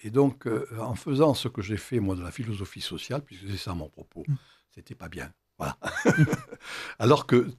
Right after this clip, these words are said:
Speaker 1: ce que je, j'ai enseigné à mes étudiants, c'est qu'il fallait dépasser, justement, cette dimension disciplinaire.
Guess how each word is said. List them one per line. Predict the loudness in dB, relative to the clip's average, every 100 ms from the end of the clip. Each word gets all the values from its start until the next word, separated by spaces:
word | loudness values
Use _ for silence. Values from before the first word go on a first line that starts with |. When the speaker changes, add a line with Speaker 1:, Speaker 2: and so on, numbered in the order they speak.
| _ _ _ _ _
Speaker 1:
ce | 0 0
que | 0 0
je, | 4 4 6 4
j'ai | 2 2
enseigné | 2 2 4 6 6 6
à | 4
mes | 0 -2
étudiants, | -2 -6 0 0 2
c'est | -2
qu'il | -6 -8
fallait | -2 2 4 4 0 -6 _ _ _ _
dépasser, | 2 2 4 2 2 2 4 4 2
justement, | 0 -2 0 4 6 4
cette | 4 -2 -2
dimension | -2 0 0 0 0 0 0
disciplinaire. | -2 -4 -6 -4 0 0 -2 -4 -12